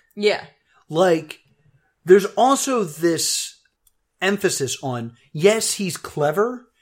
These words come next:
Speaker 2: he is not smart, and he is very clumsy.
Speaker 1: He's clumsy and he's arrogant.
Speaker 2: Yeah. I never feel like Brer Rabbit is a hero.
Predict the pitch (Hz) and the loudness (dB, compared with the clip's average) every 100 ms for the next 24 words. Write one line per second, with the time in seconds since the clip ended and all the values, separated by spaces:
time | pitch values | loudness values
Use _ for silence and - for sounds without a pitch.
0 | _ - 190 170 135 123 147 190 - - | _ -12 -4 -2 -2 -2 -6 -6 -6 -6
1 | - 277 226 233 - - _ _ _ _ | -4 0 0 0 -10 -18 _ _ _ _
2 | _ _ _ 160 160 - 160 135 110 - | _ _ _ -6 -6 -6 -6 -6 -6 -6
3 | 131 123 117 - 117 104 101 - _ _ | -4 -4 -6 -8 -10 -10 -12 -18 _ _
4 | _ _ 196 - 226 233 - 311 339 330 | _ _ -20 -10 -8 -8 -6 -4 -4 -6
5 | 302 311 294 202 196 196 _ - 185 180 | -10 -12 -12 -12 -10 -12 _ -8 -6 -8
6 | 180 - - - - 131 139 110 - - | -12 -20 -20 -16 -10 -4 -2 -4 -8 -20
7 | _ - 214 233 220 214 262 294 277 - | _ -8 -4 -2 0 0 0 -2 -8 -8
8 | 226 220 214 202 156 139 135 131 - - | 2 4 6 4 0 2 0 -4 -18 -20
9 | _ _ _ _ - 120 135 139 151 147 | _ _ _ _ -20 -6 0 2 2 2
10 | 131 127 120 120 120 _ 143 120 110 98 | 0 -2 -4 -6 -10 _ -10 -10 -10 -12
11 | - - 110 80 - | -14 -18 -18 -18 -20